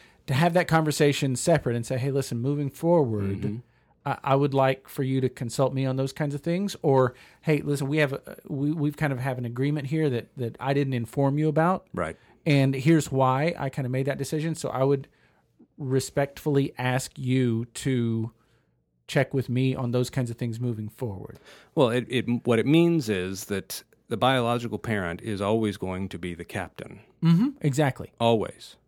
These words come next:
Speaker 2: going to be the captain.
Speaker 1: And, and that's just
Speaker 2: Right.
Speaker 1: something that in a step family or in a blended family, the step,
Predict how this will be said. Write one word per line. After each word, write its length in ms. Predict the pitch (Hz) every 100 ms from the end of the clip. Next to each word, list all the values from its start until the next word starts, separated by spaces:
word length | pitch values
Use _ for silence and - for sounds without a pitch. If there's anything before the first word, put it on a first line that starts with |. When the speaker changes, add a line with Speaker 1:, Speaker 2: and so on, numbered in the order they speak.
| _ -
Speaker 2:
going 160 | 95
to 40 | 85
be 100 | 85
the 80 | 80
captain. 400 | - 85 - - _ _ _
Speaker 1:
And, 300 | 175 156 160 165
and 160 | 156
that's 220 | 143 170 -
just 120 | 190
Speaker 2:
Right. 40 |
Speaker 1:
something 300 | - 156 160
that 140 | 143 135
in 120 | 156
a 80 | 143
step 340 | - 185 185
family 540 | - 127 113 107 147 175
or 80 | 147
in 60 |
a 60 | 139
blended 360 | 131 156 170 -
family, 600 | 165 160 139 120 120 139 _ _ _
the 140 | 131 131
step, 560 | - 165 156 - -